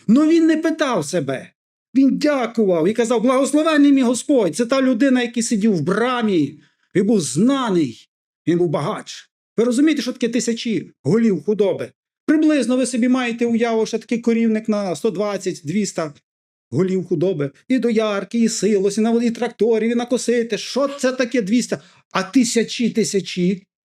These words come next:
Це скільки працівників. З ним радились, він в брамі міста сидів, він радник був, він був поважна людина.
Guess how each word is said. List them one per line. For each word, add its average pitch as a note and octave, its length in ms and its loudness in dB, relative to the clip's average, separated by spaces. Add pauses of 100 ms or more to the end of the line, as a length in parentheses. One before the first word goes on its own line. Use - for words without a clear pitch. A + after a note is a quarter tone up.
(100)
Це G3 160 -4
скільки F#3+ 360 -2
працівників. F#3 840 -2 (180)
З D3+ 120 -2
ним B3 140 2
радились, G3+ 520 -2
він G3 80 0
в F#3+ 40 0
брамі G#3 300 -2
міста F#3+ 300 -2
сидів, D3+ 320 -2
він F3+ 120 2
радник F3+ 440 -2
був, C#3+ 220 -2
він F#3+ 140 -2
був F#3 160 -4
поважна F#3+ 600 -4
людина. F3+ 400 -2